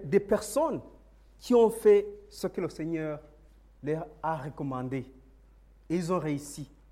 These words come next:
parce qu'ils ont fait ce que le Seigneur a recommandé. On peut lire dans Luc cinq, versets vingt-quatre à vingt-cinq. On dit, «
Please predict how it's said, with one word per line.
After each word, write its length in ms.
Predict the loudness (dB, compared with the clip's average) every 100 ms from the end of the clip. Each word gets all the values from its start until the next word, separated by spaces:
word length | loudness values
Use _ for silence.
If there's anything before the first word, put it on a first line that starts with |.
| -20 _ -10
parce 160 | -4 -4
qu'ils 480 | -4 -18 -10 -6 -2
ont 100 | -4
fait 320 | -4 -6 -6 -12 -20 -20 -20 _
ce 160 | -12
que 160 | -8 -8
le 80 | -8
Seigneur 440 | -8 -8 -8 -12 -16 -20 -20 _ -20 -12
a 80 | -10
recommandé. 560 | -10 -12 -12 -14 -16 -20 _ _ _ _ _ _ _ _ _ _ _ -20 _ -8
On 80 |
peut 380 | -2 2 2 0 -2
lire 260 | -4 -4 -4
dans 400 | -6 -6 -6 -6
Luc 460 | -2 -4 -4 -20 -20 -20 -20
cinq, 400 | -8 -4 -2 -4 -14 -20 _ _ _ _ _ _ -8
versets 340 | -8 -4 -2
vingt-quatre 520 | 0 -2 -2 -2 0
à 60 | -4
vingt-cinq. 460 | -4 -12 -10 -8 -10 -16 -20 _ _ _ _ _ _ _ _ _ _ -20 _ _ -20 _ _ _ _ _ -10
On 100 | -6
dit, « 240 | -4 -4